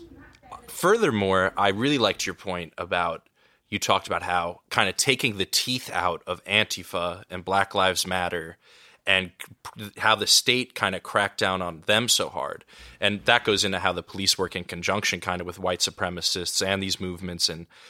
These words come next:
they're all kind of the defenders of our, the corporate status quo. And so the people who threatened it, you know, the teeth were completely ripped out and their enemies were emboldened. You saw more and more people, you know, over the course, since the twenty twenty uprisings, really,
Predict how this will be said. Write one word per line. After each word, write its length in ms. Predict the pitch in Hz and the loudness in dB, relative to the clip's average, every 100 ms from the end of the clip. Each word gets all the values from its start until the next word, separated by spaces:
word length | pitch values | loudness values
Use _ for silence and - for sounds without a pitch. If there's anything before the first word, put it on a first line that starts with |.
| - | -4
they're 180 | - 113 | 4 6
all 140 | 117 127 | 8 6
kind 260 | - 110 | 4 2
of 80 | 101 | 2
the 60 | 92 | 0
defenders 920 | 92 - - 117 123 101 87 82 - - | -4 0 2 2 2 -2 -2 0 0 2
of 480 | 92 87 85 - - - - _ _ - | 2 2 -4 -14 -20 -20 -20 _ _ 2
our, 180 | 98 92 | 4 4
the 160 | 95 | 0
corporate 380 | - 107 - 98 | 0 0 0 -2
status 380 | - 95 90 - | 2 2 4 0
quo. 500 | - 127 139 90 - - - - - | 2 4 4 2 -6 -16 -20 -20 0
And 220 | 104 98 | 2 4
so 200 | - 101 | 6 6
the 100 | 95 | 2
people 300 | - 120 113 | 0 -2 -2
who 120 | 107 | -2
threatened 440 | - 113 143 139 98 | 2 2 2 2 0
it, 180 | 95 110 | -2 0
you 100 | 117 | -2
know, 100 | 87 | 0
the 140 | 95 | 0
teeth 320 | - - 117 | 0 0 0
were 80 | 107 | -2
completely 380 | - 92 113 98 | -2 -4 -4 -2
ripped 260 | 92 92 110 | -2 0 2
out 240 | 107 - | 4 2
and 120 | 98 | 0
their 180 | 95 - | -2 2
enemies 420 | 127 143 113 101 | 4 4 2 2
were 120 | 98 | 0
emboldened. 580 | 87 87 104 101 71 - - - _ | -2 2 2 2 -4 -18 -20 -20 _
You 80 | 101 | 0
saw 180 | - 98 | 4 4
more 240 | 95 104 110 | 4 4 4
and 60 | |
more 140 | 104 101 | 4 2
people, 500 | - 104 - 98 92 | 0 -4 0 0 0
you 100 | 98 | -2
know, 200 | 87 78 | -4 -2
over 240 | 95 95 95 | -2 0 -2
the 80 | 90 | -2
course, 240 | - 80 | -2 0
since 200 | 101 95 | 0 0
the 100 | 92 | -2
twenty 260 | - 113 107 | 0 0 2
twenty 320 | - 98 95 | 0 2 2
uprisings, 520 | - 95 90 87 87 | 2 0 -2 -4 -4
really, 380 | 104 113 85 | -2 0 -2